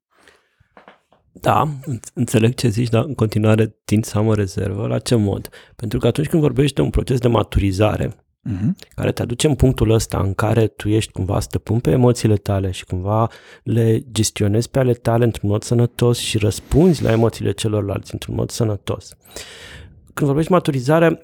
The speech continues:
Speaker 1: pune cumva toată sarcina acestui proces pe umerii tăi. E ceva
Speaker 2: Da.
Speaker 1: ce tu faci, așa mai departe. Realitatea face, sau cum văd eu lucrurile, poate mă contrazice aici,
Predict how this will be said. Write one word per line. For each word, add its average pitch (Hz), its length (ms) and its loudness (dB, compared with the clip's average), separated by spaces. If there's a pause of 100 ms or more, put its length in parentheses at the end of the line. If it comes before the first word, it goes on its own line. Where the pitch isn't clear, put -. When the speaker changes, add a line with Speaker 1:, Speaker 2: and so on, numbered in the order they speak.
(140)
Speaker 1:
pune 170 180 4
cumva 147 360 0
toată 147 360 0
sarcina 131 880 -2
acestui - 360 -6
proces - 600 -4 (160)
pe - 80 -2
umerii 120 300 2
tăi. - 280 -8 (1400)
E 139 100 6
ceva 127 280 4
Speaker 2:
Da. 120 60 2
Speaker 1:
ce 120 140 2
tu - 260 -2
faci, - 380 -4
așa - 180 -10
mai 113 100 -6
departe. - 460 -10
Realitatea 170 560 0
face, 131 320 0
sau - 140 -4
cum 117 140 -4
văd 123 180 0
eu 151 100 6
lucrurile, - 360 0
poate - 260 -10
mă - 80 -4
contrazice 131 520 -2
aici, 104 240 -4